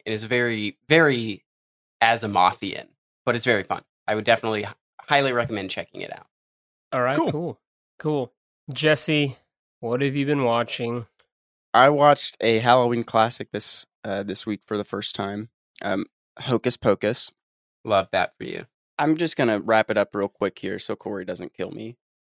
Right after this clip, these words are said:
Speaker 4: I think if I was twelve years old in nineteen ninety-seven or whenever this movie was fucking released,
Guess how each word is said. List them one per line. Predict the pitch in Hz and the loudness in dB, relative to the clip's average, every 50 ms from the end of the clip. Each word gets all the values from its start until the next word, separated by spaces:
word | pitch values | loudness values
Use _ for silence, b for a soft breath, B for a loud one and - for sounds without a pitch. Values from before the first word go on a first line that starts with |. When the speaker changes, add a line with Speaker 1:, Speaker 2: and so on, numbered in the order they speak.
| _ _ _ _ _ _ | _ _ _ _ _ _
Speaker 4:
I | - 127 147 | 6 6 6
think | 151 - 160 156 151 151 - - - _ _ _ _ _ _ _ - | 6 4 2 2 2 2 -2 -6 -18 _ _ _ _ _ _ _ -6
if | 123 120 - 120 | -6 -2 2 4
I | 120 123 | 4 6
was | 123 120 120 117 - | 4 2 0 -4 -6
twelve | - - 120 117 120 117 120 | -2 2 4 4 4 4 2
years | 123 127 123 104 107 | -2 -4 -2 -2 0
old | 101 95 98 98 104 - - - _ _ _ _ _ _ _ _ _ _ _ _ | 0 0 0 -2 -6 -8 -12 -18 _ _ _ _ _ _ _ _ _ _ _ _
in | 107 110 107 101 95 92 92 - _ _ _ _ _ _ _ _ - | 0 0 2 2 0 -2 -2 -6 _ _ _ _ _ _ _ _ -4
nineteen | 113 110 107 107 85 - - 123 117 113 110 110 110 104 - - - | 0 0 0 0 -2 -4 -4 -4 -2 0 0 0 -2 -2 -4 -6 -4
ninety-seven | 104 104 101 101 104 104 95 104 101 98 - - 104 95 92 87 90 85 92 90 - 120 123 131 _ _ | -2 -2 -2 -2 -2 -4 -6 -6 -6 -6 -4 -2 -2 -2 -2 -4 -6 -8 -10 -10 -12 -12 -14 -16 _ _
or | 113 107 | -6 -4
whenever | 95 104 101 98 92 92 95 | -2 -2 -2 0 0 -2 -2
this | 92 92 - - | -4 -4 -4 -6
movie | 101 95 101 98 | -6 -8 -10 -12
was | 92 95 - | -12 -10 -8
fucking | - 104 101 - 98 104 | -8 -8 -8 -6 -8 -8
released, | 104 101 95 98 113 - - - | -6 -6 -8 -8 -8 -10 -10 -10